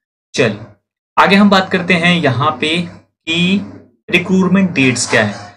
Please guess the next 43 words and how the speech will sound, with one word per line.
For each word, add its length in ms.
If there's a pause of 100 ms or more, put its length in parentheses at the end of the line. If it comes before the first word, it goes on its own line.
(280)
First 240
phase 380
जो 140
है, 320
ये 400
first 300
phase 300
इसका 340
जो 220
है, 300
ये 180
written 300 (320)
test 220
होगी, 240 (100)
ओएमआर 400
based। 460 (480)
ओएमआर 260
समझ 300
रहे 120
हो 40
ना, 120
मतलब 300
offline 340
exam 320
होगी 240
आपकी। 260 (500)
बीस 280
नवंबर 280
दो 160
हज़ार 220
बाईस 240
Sunday 520
को 200 (840)
नौ 200
बजे 260
से 140
लेकर, 280
सुबह 240
के 100
नौ 180
बजे 200
से 140
लेकर 520